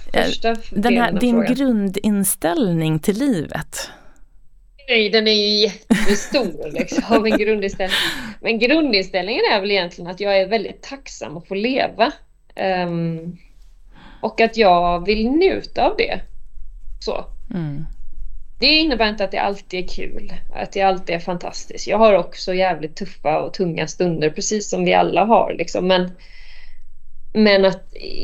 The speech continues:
Speaker 2: ingen människa ska behöva vara i det mörkret. Eh, utan att vi måste skapa ett samhälle där vi kan hjälpas åt och hjälpa varandra och ta hand om varandra, även när det är tufft och tungt, för att det är ändå liksom, om man mår bra och får ha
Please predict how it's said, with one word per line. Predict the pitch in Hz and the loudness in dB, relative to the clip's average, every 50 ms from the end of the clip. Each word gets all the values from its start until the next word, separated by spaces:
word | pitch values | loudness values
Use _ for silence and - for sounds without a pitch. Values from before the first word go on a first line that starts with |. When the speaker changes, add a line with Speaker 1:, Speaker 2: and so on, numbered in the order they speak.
| 196 | 0
Speaker 2:
ingen | - 233 240 233 226 | 2 4 4 6 6
människa | 233 247 240 233 202 190 - 190 | 6 6 4 4 2 0 -2 -4
ska | - - 196 185 | -4 -2 -2 0
behöva | 190 190 190 196 185 185 | 0 2 2 2 2 2
vara | 185 175 208 208 214 202 190 175 180 190 | 2 4 4 6 6 8 6 6 6 4
i | 208 208 | 2 2
det | 190 190 175 170 | 2 0 0 0
mörkret. | 170 165 160 160 - - - - - - - - - - - - - - - - - - | -2 -2 -4 -6 -10 -12 -10 -10 -8 -8 -8 -8 -10 -10 -8 -8 -10 -10 -10 -12 -12 -10
Eh, | - 220 196 190 190 180 180 - - - - - - - | -6 -2 0 0 0 0 -2 -4 -4 -4 -4 -4 -4 -6
utan | - - - 214 190 185 | -6 -4 -2 -2 0 0
att | 185 170 170 | 0 0 0
vi | 185 | 0
måste | 180 180 180 - - 185 175 | 0 0 -2 -2 -4 -6 -4
skapa | - - - 190 185 180 - - 180 | -4 0 2 2 2 2 2 -2 -2
ett | 175 | 0
samhälle | - 202 190 185 180 170 170 165 165 170 | 2 2 2 2 0 -2 -2 -2 -2 -2
där | 165 180 180 | -2 -2 -2
vi | 170 165 | -2 -4
kan | 170 180 180 | -2 0 4
hjälpas | 180 185 180 180 185 196 180 - - | 4 4 4 2 -2 -4 -4 -2 -2
åt | 185 180 180 180 - | -4 -4 -4 -4 -2
och | 185 | 2
hjälpa | 180 185 185 185 - 165 | 2 2 2 0 -4 -6
varandra | 156 185 196 202 190 170 170 185 | -2 0 0 0 0 -2 -2 -4
och | 190 190 | -4 -4
ta | 202 | -2
hand | 190 185 185 214 247 | -2 0 2 2 2
om | 254 | 2
varandra, | 226 202 185 175 - - - 190 | 2 2 0 0 -2 -2 0 2
även | 185 175 165 165 | 2 2 0 0
när | 170 175 185 | 0 2 2
det | 202 | 2
är | 202 | 0
tufft | 202 - 202 190 - - - | -2 -4 -8 -8 -8 -10 -12
och | 202 - | -10 -6
tungt, | - 190 170 170 170 170 | -4 -4 -4 -4 -4 -6
för | - - | -4 -4
att | 170 170 - | -4 -4 -2
det | - 190 180 185 | -2 0 2 2
är | |
ändå | 190 190 180 180 | 2 2 0 -2
liksom, | 175 175 175 - - - - 185 180 180 180 - - - - - - - - - - - - - - - | -2 -4 -6 -6 -8 -8 -6 -6 -8 -10 -12 -14 -20 -20 -18 -16 -16 -16 -16 -16 -16 -18 -18 -10 0 4
om | - 196 190 | 6 6 8
man | 190 190 | 6 6
mår | 190 190 | 4 2
bra | 190 196 185 185 185 196 202 202 | 2 2 2 4 4 4 4 4
och | - - 190 | 2 0 -4
får | - 208 190 | -6 -8 -6
ha | 196 185 175 170 175 175 | -4 -2 -2 -2 -4 -4